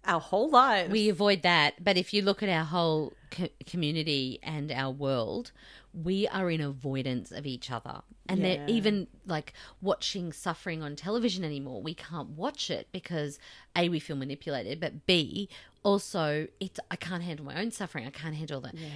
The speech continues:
Speaker 2: You know, it's just, it's
Speaker 1: So
Speaker 2: becoming
Speaker 1: much.
Speaker 2: bigger and bigger. And I, I think you make a great point that it is, we have to kind of have that time with ourself and our soul and build that
Speaker 1: Mm.
Speaker 2: relationship,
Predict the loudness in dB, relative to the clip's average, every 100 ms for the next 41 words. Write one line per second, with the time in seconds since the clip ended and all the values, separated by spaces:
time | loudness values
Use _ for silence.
0 | -12 -4 -4 -4 -8 -6 -8 -6 -10 -4
1 | -4 0 0 0 0 -2 -2 -2 -2 0
2 | 0 -2 -4 -8 -20 -10 -8 0 -2 0
3 | 0 0 -2 -2 0 -2 -4 -4 -4 -4
4 | -4 -4 -4 -6 -8 -16 -20 -20 -20 _
5 | -6 0 2 2 0 -4 0 0 -2 -4
6 | -4 -2 0 -2 -2 -8 -4 -2 -2 -4
7 | -6 -8 -6 -8 -6 -6 -6 -6 -4 -2
8 | -2 -4 -2 -2 -2 -4 -4 -6 -6 -4
9 | -6 -8 -8 -10